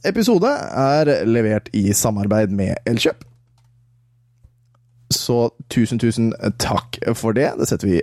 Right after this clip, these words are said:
pris på. La oss gå over til, eh, eller er det no-, er det noe du, er det noe det siste du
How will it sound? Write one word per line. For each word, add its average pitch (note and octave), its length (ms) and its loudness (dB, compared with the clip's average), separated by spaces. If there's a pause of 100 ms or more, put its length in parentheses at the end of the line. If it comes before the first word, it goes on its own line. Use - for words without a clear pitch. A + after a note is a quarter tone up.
(140)
pris D#2 480 -2
på. F#2 220 -2 (100)
La F#2+ 240 0
oss - 120 -2
gå G2 120 -2
over F2 320 0
til, E2+ 400 0
eh, D#2+ 500 -2
eller E3 220 2
er A#2+ 60 -2
det D3 80 2
no-, D#3 80 0
er C3+ 100 2
det C#3+ 60 0
noe C#3+ 160 2
du, C3+ 100 4
er A#2+ 240 2
det B2 80 2
noe B2 160 0
det A2+ 160 4
siste G2 300 0
du - 20 2